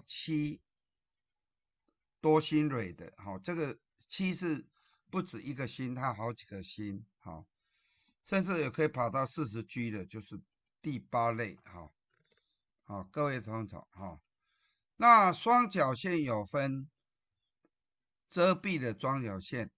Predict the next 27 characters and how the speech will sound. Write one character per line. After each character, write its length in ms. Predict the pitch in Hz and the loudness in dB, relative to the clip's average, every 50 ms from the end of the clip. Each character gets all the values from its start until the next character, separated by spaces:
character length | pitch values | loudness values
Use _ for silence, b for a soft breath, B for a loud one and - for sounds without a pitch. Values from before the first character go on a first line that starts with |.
| _ _ | _ _
哈， 300 | - 95 92 87 76 - _ _ _ _ _ _ _ _ _ _ _ _ _ _ _ _ _ _ _ _ _ _ _ _ _ _ _ _ _ _ _ _ _ _ _ _ _ | -16 -14 -14 -14 -14 -18 _ _ _ _ _ _ _ _ _ _ _ _ _ _ _ _ _ _ _ _ _ _ _ _ _ _ _ _ _ _ _ _ _ _ _ _ _
好， 220 | - 123 113 104 | -6 -6 -6 -4
叫 160 | 95 160 147 | -2 -2 -2
S 280 | - - 151 147 - - | 0 0 -4 -6 -6 -8
T 160 | - 135 135 | -6 -6 -6
B，S 640 | 110 135 127 127 123 - _ _ 160 180 190 190 - | -4 -4 -6 -6 -8 -12 _ _ -4 -4 -4 -4 -6
T 120 | - 180 175 | -6 -4 -2
B 160 | 175 175 170 | 0 0 2
它 120 | 170 170 | 0 0
长 280 | 160 - - 110 98 95 | 0 -2 -4 -4 -4 -4
的 100 | 101 101 | -6 -6
样 220 | - 139 131 117 | -4 -4 -4 -4
子 120 | 98 104 104 | -6 -10 -8
大 200 | - 120 117 117 | -4 -4 -4 -4
概 60 | - | -6
长 180 | - 90 92 95 | -10 -12 -12 -12
这 100 | 107 113 | -10 -10
个 80 | 107 | -8
样 200 | 107 110 104 95 | -6 -6 -8 -8
子， 180 | 95 - - - - | -10 -14 -20 -20 -18
哈， 260 | - 95 92 85 82 _ _ _ _ _ _ _ _ _ _ _ _ _ _ _ _ _ _ _ _ _ _ _ _ _ _ _ _ _ _ _ _ _ _ _ _ _ _ _ _ _ _ _ _ _ _ _ - | -14 -14 -12 -12 -14 _ _ _ _ _ _ _ _ _ _ _ _ _ _ _ _ _ _ _ _ _ _ _ _ _ _ _ _ _ _ _ _ _ _ _ _ _ _ _ _ _ _ _ _ _ _ _ 0
它 160 | 170 190 196 | 0 2 4
外 300 | 196 220 220 202 185 180 | 8 10 10 10 10 8
面 400 | 185 190 190 180 160 147 135 113 | 6 4 4 4 4 4 2 -2
有 180 | 113 110 107 | -4 -4 -2
一 100 | 110 127 | -2 -4
些， 680 | 131 - - - 147 143 139 139 135 135 135 131 - | -6 -8 -6 -4 -4 -2 -2 -2 -2 -2 -2 -4 -6